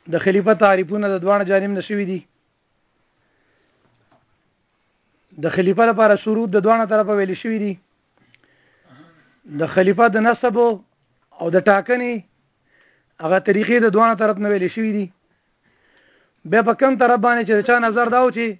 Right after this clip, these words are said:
په دې ور باندې به رضا د اکثر د اهل الحل والعقد دي، هغه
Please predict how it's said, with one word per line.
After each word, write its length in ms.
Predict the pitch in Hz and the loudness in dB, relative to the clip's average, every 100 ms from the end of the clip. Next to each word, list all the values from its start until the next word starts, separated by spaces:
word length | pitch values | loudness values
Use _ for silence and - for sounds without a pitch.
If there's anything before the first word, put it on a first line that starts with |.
| _ _ _ _ _ _ _ _ _ _ | _ _ _ _ _ _ _ _ _ _
په 80 | 165 | -4
دې 140 | 226 | 0
ور 340 | 254 240 233 214 | 2 2 0 0
باندې 160 | 214 214 | 0 2
به 60 | 208 | 2
رضا 200 | 202 226 254 | 2 2 0
د 80 | 233 - | 0 -6
اکثر 320 | 170 - 269 262 | -8 -2 0 0
د 60 | 226 208 | -2 -6
اهل 140 | 196 | -4
الحل 240 | 202 185 233 | -4 -2 0
والعقد 380 | 226 220 220 220 | 0 -2 -4 -6
دي، 80 | 220 - _ _ _ _ _ _ _ _ | -6 -12 _ _ _ _ _ _ _ _
هغه 160 | 170 | -4